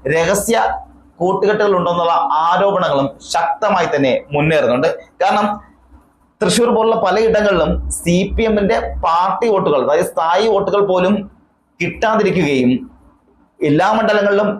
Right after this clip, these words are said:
മൂന്നാം സ്ഥാനത്തേക്കും രണ്ടാം സ്ഥാനത്തേക്കും പിള്ള-, പിന്തള്ളപ്പെടുകയും ചെയ്ത സി പി എമ്മിന്റെ അവസ്ഥ എന്ന് പറയുന്നത് പാർട്ടി വോട്ടുകൾ പോലും നഷ്ടപ്പെടുന്ന സാഹചര്യം ഉണ്ടാക്കിയിട്ടുണ്ട്. ഈ പാർട്ടി വോട്ടുകൾ പലതും പോയത് ബി ജെ പിക്കാണെന്നും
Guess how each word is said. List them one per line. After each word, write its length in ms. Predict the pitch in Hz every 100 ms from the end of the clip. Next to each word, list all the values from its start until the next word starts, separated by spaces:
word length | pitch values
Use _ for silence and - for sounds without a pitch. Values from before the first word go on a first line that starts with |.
| -
മൂന്നാം 260 | 160 175 196
സ്ഥാനത്തേക്കും 420 | 202 190 185 190 180
രണ്ടാം 220 | 170 180 196
സ്ഥാനത്തേക്കും 380 | 190 190 190 160
പിള്ള-, 260 | 165 175 175 -
പിന്തള്ളപ്പെടുകയും 680 | 175 180 196 196 190 185 185 170
ചെയ്ത 160 | 156 170 - - - _ _ -
സി 100 | 160 170
പി 80 | 185
എമ്മിന്റെ 200 | 196 180
അവസ്ഥ 220 | 156 - 165 147
എന്ന് 140 | 156 160
പറയുന്നത് 360 | 147 139 117 131 131 - - -
പാർട്ടി 280 | 139 160 208 196
വോട്ടുകൾ 240 | 180 175 170
പോലും 180 | 160 160 156
നഷ്ടപ്പെടുന്ന 440 | 151 - 185 170 165
സാഹചര്യം 280 | 147 139 139
ഉണ്ടാക്കിയിട്ടുണ്ട്. 420 | 123 107 104 123 135 - -
ഈ 40 | 220 190
പാർട്ടി 200 | 180 202
വോട്ടുകൾ 220 | 196 185 185
പലതും 240 | 170 190 190
പോയത് 200 | 175 156 151
ബി 100 | 156 170
ജെ 80 | 196 196
പിക്കാണെന്നും 480 | 190 170 151 147